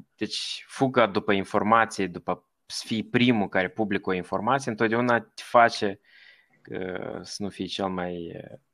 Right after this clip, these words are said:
să obții informații nu pe cel mai ortodox căi.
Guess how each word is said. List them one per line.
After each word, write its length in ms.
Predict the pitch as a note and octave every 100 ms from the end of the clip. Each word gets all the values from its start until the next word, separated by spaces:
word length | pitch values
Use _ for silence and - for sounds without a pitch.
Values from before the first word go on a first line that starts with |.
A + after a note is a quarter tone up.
| _
să 180 | - A2+
obții 280 | - C3+
informații 580 | A#2 G#2 B2 A2 A#2 -
nu 180 | A2 A#2
pe 80 | -
cel 200 | A2 G2+
mai 280 | F#2+ F#2 F2+
ortodox 640 | F#2 F2+ G2+ F#2 F#2 -
căi. 300 | - F#2+